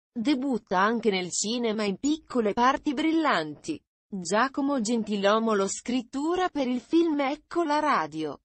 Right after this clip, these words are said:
dove i più famosi artisti della radiofonia interpretano scenette e canzoni, che li avevano resi famosi davanti al microfono,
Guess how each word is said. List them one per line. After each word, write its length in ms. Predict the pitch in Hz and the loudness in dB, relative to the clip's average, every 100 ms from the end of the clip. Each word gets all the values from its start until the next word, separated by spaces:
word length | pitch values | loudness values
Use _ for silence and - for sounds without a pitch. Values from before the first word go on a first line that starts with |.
| _ _ | _ _
dove 380 | - 185 190 170 | -8 -2 -2 -2
i 40 | 165 | -4
più 200 | - 220 | -4 0
famosi 480 | 208 190 233 180 | 0 2 -2 0
artisti 580 | 185 170 - 269 285 330 | -4 -4 -6 -6 -4 -4
della 280 | 269 220 185 | 2 4 4
radiofonia 960 | 190 202 190 - 185 180 185 254 311 311 | 0 0 -2 -2 -8 -4 -4 -2 0 0
interpretano 1040 | 302 277 202 165 175 156 165 156 156 151 _ _ _ | 0 2 2 2 -2 -6 -4 -4 -6 -8 _ _ _
scenette 640 | - 220 214 247 285 294 | -8 -2 0 -2 -2 -4
e 60 | 277 | 0
canzoni, 800 | 302 302 - 269 180 151 147 - _ | 0 0 -2 -2 -2 -4 -10 -14 _
che 180 | - 190 | -4 -2
li 120 | 165 | 0
avevano 480 | 160 180 185 175 170 | -2 -2 -2 -2 -2
resi 380 | 170 196 202 202 | 0 0 0 -4
famosi 580 | - 185 196 226 208 214 | -2 0 2 2 2 0
davanti 540 | 208 185 190 269 277 | 0 2 2 0 -2
al 120 | 285 | -2
microfono, 880 | 269 285 294 311 269 - 175 151 165 | -2 -2 0 2 0 -2 -6 -6 -10